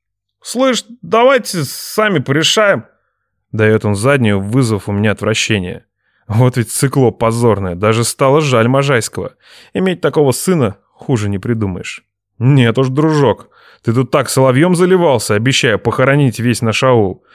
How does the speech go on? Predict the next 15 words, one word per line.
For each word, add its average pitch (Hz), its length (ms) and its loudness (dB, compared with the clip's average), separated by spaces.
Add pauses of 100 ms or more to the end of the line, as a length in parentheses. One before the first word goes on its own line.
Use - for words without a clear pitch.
(220)
А 101 100 -2
теперь 135 280 0
спать 120 380 -2
спокойно 139 400 0
не 135 100 2
смогу, 127 380 0
если 117 240 0
Григорий 120 420 0
Алексеевич 120 560 0
не 117 80 0
помилует. 110 640 0 (160)
Насмешничаю, 143 840 0
набирая 117 360 0
номер 113 240 0
Можайского. 107 680 -2